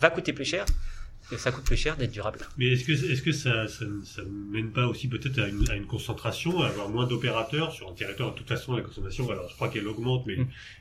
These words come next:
Speaker 2: elle baisse par personne, parce qu'il y a de moins en moins de gens. Enfin, elle augmente par personne, mais le nombre de personnes baisse. Euh, est-ce que ça, est-ce qu'on peut pas s'attendre à, à une rationalisation qui est politiquement douloureuse ? Parce que chaque, souvent une région a, a un opérateur comme principal acteur économique.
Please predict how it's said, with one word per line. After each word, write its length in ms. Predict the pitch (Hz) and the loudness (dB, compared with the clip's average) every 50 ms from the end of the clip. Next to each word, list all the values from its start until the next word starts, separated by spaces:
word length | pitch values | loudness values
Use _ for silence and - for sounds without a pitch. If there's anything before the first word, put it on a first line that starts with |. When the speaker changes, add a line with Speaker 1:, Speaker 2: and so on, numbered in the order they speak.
| - | -10
Speaker 2:
elle 120 | 101 95 98 | -10 -8 -2
baisse 240 | 101 113 120 117 | 0 0 0 0
par 160 | - - - - | -2 -4 -6 -4
personne, 300 | - 107 - - 127 117 | -4 -4 -2 0 -2 -2
parce 100 | 113 - | -2 -4
qu'il 100 | 107 95 | -8 -10
y 40 | |
a 20 | 95 | -8
de 60 | 101 | -8
moins 80 | 95 101 | -8 -8
en 40 | 98 | -8
moins 100 | 98 98 | -8 -6
de 40 | 101 | -2
gens. 280 | 107 143 - - - - - - - - - | 0 0 0 0 0 -4 -8 -10 -12 -10 -6
Enfin, 100 | - 101 | -4 -2
elle 60 | 101 | 0
augmente 240 | 110 117 123 127 123 | 2 4 4 4 4
par 120 | 120 107 - | 4 2 2
personne, 320 | - 110 - - 135 123 | 0 0 0 2 2 4
mais 60 | 104 | 2
le 60 | 90 | 2
nombre 160 | 95 98 95 90 | 0 -4 -6 -6
de 40 | |
personnes 320 | - 98 87 - - 104 104 | -6 -6 -6 -6 -6 -4 -2
baisse. 220 | 127 147 - - - - - - - - - - - - - - | 0 -2 -2 -4 -10 -14 -10 -8 -6 -6 -4 -6 -6 -6 -4 -2
Euh, 140 | 95 101 107 | -2 0 0
est-ce 180 | 113 107 - | 0 -2 0
que 80 | - 156 | 0 0
ça, 420 | 147 143 113 101 98 98 95 117 | 2 4 4 2 4 2 2 0
est-ce 140 | 110 104 - | -2 -4 -4
qu'on 300 | - 135 123 113 107 101 | -2 0 0 0 0 -2
peut 200 | 98 - - 98 | -4 -4 -6 -4
pas 140 | - - 127 | 0 0 2
s'attendre 340 | 127 - - - - - 127 | 2 2 0 -2 0 2 2
à, 240 | 107 - - - 104 | 2 2 0 -6 -6
à 40 | 95 | -6
une 100 | 101 98 | -4 0
rationalisation 760 | 104 110 - - 131 113 110 104 101 107 107 107 143 151 147 | 0 2 4 4 4 4 4 2 0 -2 -2 0 0 0 0
qui 80 | 135 | 0
est 40 | 143 | 0
politiquement 500 | - 117 107 107 101 120 113 113 117 113 | -2 -2 -4 -4 -4 -6 -4 -2 -2 -2
douloureuse ? 640 | 104 98 110 104 107 107 107 131 165 185 175 - - | -2 -2 -4 -4 -4 -2 0 2 2 2 0 -4 -10
Parce 400 | - - - - - - - - | -16 -20 -20 -20 -20 -18 -14 -10
que 60 | 90 | -8
chaque, 380 | - - 101 95 - 101 90 | -6 -6 -6 -6 -8 -8 -8
souvent 240 | - - 101 101 101 | -8 -8 -8 -8 -8
une 80 | 98 95 | -6 -4
région 340 | 95 101 98 107 120 117 110 | -4 -4 -2 -2 0 0 0
a, 60 | 98 | 0
a 260 | 90 92 92 92 101 | 0 -2 -2 -4 -2
un 80 | 104 101 | -2 -2
opérateur 500 | 101 - 113 104 104 101 - 127 120 - | 0 0 2 2 2 2 2 0 -2 0
comme 140 | - - | 0 0
principal 420 | - - - - 104 - - 98 95 92 | 0 0 -2 -4 -6 -6 -4 -4 -4 -4
acteur 280 | - - - 104 95 | -6 -6 -6 -6 -6
économique. 460 | 90 - 110 98 107 120 160 170 - | -6 -4 -4 -2 0 2 2 0 -2